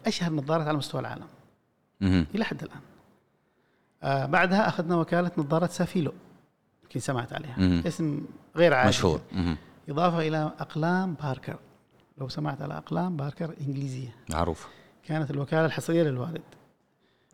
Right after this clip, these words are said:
Speaker 1: إضافة إلى دبات الشاي تيرموس
Speaker 2: مهم.
Speaker 1: الإنجليزية، كان الوالد برضو الوكيل.
Speaker 2: إلى الآن أبناء عدن يستخدمون كلمة
Speaker 1: الآن
Speaker 2: تيرموس بناء على ال-،
Speaker 1: بالضبط،
Speaker 2: على الكلمة
Speaker 1: بالضبط،
Speaker 2: ال-،
Speaker 1: على
Speaker 2: ال-،
Speaker 1: اسم ال-،
Speaker 2: بالضبط،
Speaker 1: الدباب.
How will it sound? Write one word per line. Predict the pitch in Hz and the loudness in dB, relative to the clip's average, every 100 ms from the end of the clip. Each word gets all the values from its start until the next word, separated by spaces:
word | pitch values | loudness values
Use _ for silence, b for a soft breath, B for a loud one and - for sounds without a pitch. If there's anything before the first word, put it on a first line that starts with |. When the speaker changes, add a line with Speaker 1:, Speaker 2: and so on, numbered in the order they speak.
| _ 131 | _ -2
Speaker 1:
إضافة | 151 160 175 185 | 0 0 0 0
إلى | 160 156 | 0 0
دبات | 151 151 170 151 | 0 0 0 0
الشاي | 156 - 156 170 | -2 0 0 -2
تيرموس | - 165 156 139 - - - - - - | -2 0 2 0 -4 -10 -14 -18 -12 -2
Speaker 2:
مهم. | 87 | 2
Speaker 1:
الإنجليزية، | 87 139 123 123 - | 4 2 0 -6 -2
كان | 147 | -2
الوالد | 135 147 156 | 2 2 2
برضو | 139 143 | 2 0
الوكيل. | 147 135 - 113 - | 0 -2 -6 -12 -2
Speaker 2:
إلى | - 104 | 4 6
الآن | 110 123 107 | 8 8 6
أبناء | 95 92 110 | 6 6 6
عدن | 95 107 117 | 6 8 8
يستخدمون | 107 - 107 123 | 6 6 6 8
كلمة | 120 127 127 | 8 10 10
Speaker 1:
الآن | - | 10
Speaker 2:
تيرموس | 131 127 139 110 | 8 10 8 8
بناء | 110 123 165 | 8 8 8
على | 101 | 10
ال-، | 139 | 8
Speaker 1:
بالضبط، | 131 | 8
Speaker 2:
على | 95 95 | 6 6
الكلمة | 147 107 107 | 4 6 8
Speaker 1:
بالضبط، | 95 - | 8 6
Speaker 2:
ال-، | 82 78 | 4 2
Speaker 1:
على | 151 | 2
Speaker 2:
ال-، | - | 2
Speaker 1:
اسم | 85 151 | 2 0
ال-، | 131 | 0
Speaker 2:
بالضبط، | 160 156 | -2 -2
Speaker 1:
الدباب. | - - | 0 0